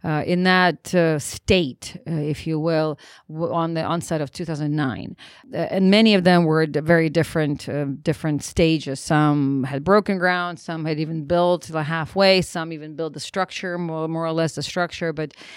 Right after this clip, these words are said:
uh, ran out of money because investors stopped paying, for example, or, and in many cases, the developers just ran away. Uh, so, um, over the last, um,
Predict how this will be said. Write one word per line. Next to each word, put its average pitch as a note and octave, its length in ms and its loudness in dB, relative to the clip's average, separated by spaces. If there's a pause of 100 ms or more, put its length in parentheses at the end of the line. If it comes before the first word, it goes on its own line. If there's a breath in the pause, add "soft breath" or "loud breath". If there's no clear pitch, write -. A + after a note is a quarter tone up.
(220 loud breath)
uh, D#3 300 0 (320)
ran F3 380 2
out F#3 100 -2
of E3 120 -2
money E3+ 340 -4
because E3 320 -6
investors D3+ 360 -8
stopped - 220 -10
paying, D3+ 240 -2
for C#3+ 160 -4
example, D3 500 -8
or, D3 280 -6 (320 loud breath)
and G#3+ 160 2
in F#3+ 80 2
many G3+ 180 2
cases, E3+ 220 -2
the E3+ 100 4
developers E3+ 480 2
just D#3+ 180 -8
ran D#3+ 180 0
away. D3+ 400 2 (320 loud breath)
Uh, E3 180 -2
so, F#3 500 6
um, E3 240 4 (460 loud breath)
over G3+ 180 2
the F#3 120 0
last, G3+ 760 0
um, D3+ 560 -2